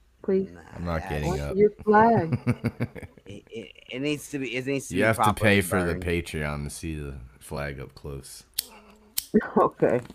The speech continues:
Speaker 3: It's
Speaker 2: Is
Speaker 3: just a
Speaker 2: that
Speaker 3: pot.
Speaker 2: like
Speaker 3: It's
Speaker 2: Cool Boy?
Speaker 3: American flag that's pot leaf. It's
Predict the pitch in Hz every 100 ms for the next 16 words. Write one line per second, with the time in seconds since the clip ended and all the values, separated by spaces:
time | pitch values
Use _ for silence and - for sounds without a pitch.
0 | - 196 185 - - - - _ - -
1 | - - - - - - _ _ _ -
2 | - 127 127 123 151 127 107 101 117 139
3 | 131 135 131 131 123 - 113 113 95 98
4 | 90 - 95 58 65 65 73 67 - -